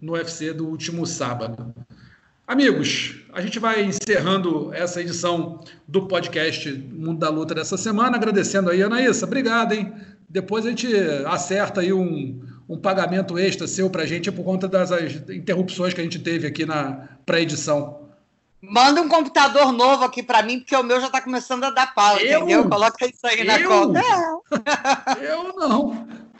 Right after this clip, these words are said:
Speaker 1: eu não. Fala com o teu chefe aí. Adriano, obrigado, amigo. Mais uma vez aí, mais uma semana juntos aí no podcast.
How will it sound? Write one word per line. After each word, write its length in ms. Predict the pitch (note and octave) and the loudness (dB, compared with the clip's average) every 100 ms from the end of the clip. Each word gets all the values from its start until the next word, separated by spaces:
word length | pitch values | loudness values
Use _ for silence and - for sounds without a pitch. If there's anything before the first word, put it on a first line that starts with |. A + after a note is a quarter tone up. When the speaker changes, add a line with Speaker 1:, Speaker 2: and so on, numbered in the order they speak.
| - | -4
Speaker 1:
eu 180 | C#4 D4+ | -2 -2
não. 460 | A#3 B3+ A3+ - - | -4 -6 -8 -16 -16
Fala 220 | - G3 | -6 -6
com 80 | A#3 | -4
o 20 | |
teu 120 | C4+ B3 | -2 -2
chefe 340 | G#3 G#3+ G#3 | -2 -4 -2
aí. 320 | E3 D#3 - - - - | -4 -6 -12 -20 -20 -16
Adriano, 680 | - E3+ C4 G3 D3 - - - - - | -6 0 2 2 -2 -8 -14 -20 -20 -10
obrigado, 400 | D#3 A3+ A3 G3+ | -4 0 0 2
amigo. 240 | G#3 F#3+ E3 | 2 2 0
Mais 160 | F#3 | -2
uma 140 | F#3+ F3 | -2 0
vez 240 | F#3+ F#3 | 0 0
aí, 100 | F#3 | 0
mais 180 | F#3 F#3+ | -2 -4
uma 80 | G3 | -4
semana 380 | F#3+ F3+ F3+ | -4 -2 -4
juntos 300 | D#3+ D#3+ D#3 | -4 -6 -6
aí 100 | D#3+ | -6
no 300 | D3+ D3 C3+ | -6 -6 -6
podcast. 560 | C3 C#3+ - A2+ - - | -6 -8 -6 -8 -10 -16